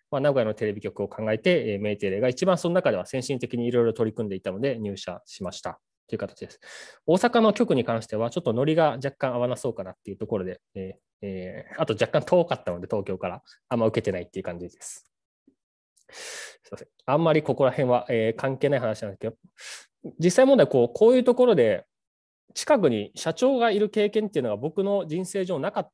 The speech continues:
たので、それがあると結構正直この起業に至るまでのハードルは違うかなとは思ってます。なんか実際こう見ると、あんまり大したことないやというか、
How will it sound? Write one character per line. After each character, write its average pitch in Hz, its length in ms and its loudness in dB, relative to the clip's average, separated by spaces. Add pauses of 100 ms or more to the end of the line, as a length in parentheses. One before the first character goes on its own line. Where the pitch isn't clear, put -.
た 117 100 -4
の 95 140 -6
で、 101 280 -6 (280)
そ - 180 -2
れ 269 120 8
が 285 80 6
あ 285 40 6
る 233 100 4
と - 80 -2
結 175 220 -2
構 120 120 0
正 151 140 0
直 151 200 -6
こ - 120 -6
の 107 200 -6
起 156 140 -6
業 208 300 6
に 196 120 2
至 208 160 4
る 202 80 4
ま 135 60 2
で 104 80 0
の 98 80 -4
ハ 147 160 -2
ー - 20 -2
ド 156 100 0
ル 151 60 0
は 147 120 0
違 - 200 -4
う 156 100 0
か 101 120 -6
な 98 160 -6
と - 100 -8
は 95 80 -4
思 101 140 -6
っ - 20 -14 (140)
て 95 80 -8
ま 90 140 -12
す。 - 120 -20 (400)
な 190 60 2
ん - 20 2
か 131 80 0
実 139 200 0
際 240 120 6
こ 247 120 6
う - 20 6
見 208 160 6
る 247 100 4
と、 107 340 2 (180)
あ 139 60 -2
ん 214 140 0
ま 226 80 4
り 214 80 0
大 202 200 2
し 196 40 -8
た 202 100 2
こ 190 100 0
と 180 60 -4
な 180 80 0
い 147 60 -2
や 95 80 0
と 90 100 -12
い 90 40 -10
う - 40 -12
か、 - 220 -14